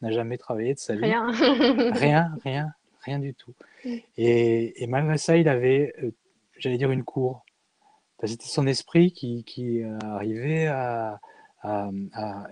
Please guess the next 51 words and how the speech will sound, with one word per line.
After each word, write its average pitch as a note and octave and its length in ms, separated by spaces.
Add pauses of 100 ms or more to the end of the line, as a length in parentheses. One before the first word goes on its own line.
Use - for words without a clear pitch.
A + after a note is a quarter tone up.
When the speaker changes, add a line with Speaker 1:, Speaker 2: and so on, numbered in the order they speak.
Speaker 1:
qui - 100
faisait C#3+ 360
venir D3 360
à C3 80
lui C3 180
les B2 140
gens. A2+ 160
C'était - 120
pas F3 140
que - 100
les C#3 60
bouteilles C3 420
qu'il A2 180
Speaker 2:
Mm. - 20
Speaker 1:
avait A2+ 400
entreposées, B2+ 600
c'était, C#3+ 360 (160)
Speaker 2:
<laughs> A3 340
Speaker 1:
c'est A3+ 200
ça, C#3+ 280
il A#2+ 60
y A2+ 40
en A2 60
a, A#2 60
on G#2+ 140
trouve B2 240 (960)
Speaker 2:
Mm. A3+ 100 (460)
Speaker 1:
partout. D#3+ 520
Enfin, G#2 160
on, G2+ 340
c'est - 180
facile C#3+ 360
à, A2 320
à A2 120
structurer. A#2 560 (100)
<laughs> - 880
Ce - 120
qui C3 180
est, B2 100
ce - 120
qui - 80
était A#2+ 180
fascinant, C3 500
c'était, C#3 420
c'était, C3 540 (260)
c'était - 260
le, B2+ 280 (500)
l'humour D3+ 460
qu'il C#3 140
mettait B2 300
dans, B2 140